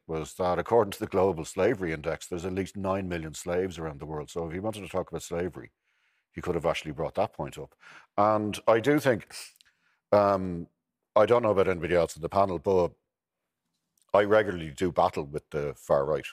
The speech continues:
Um, I debate them and because I believe in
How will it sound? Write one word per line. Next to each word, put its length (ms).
Um, 480
I 80
debate 340
them 220
and 160
because 300
I 60
believe 300
in 160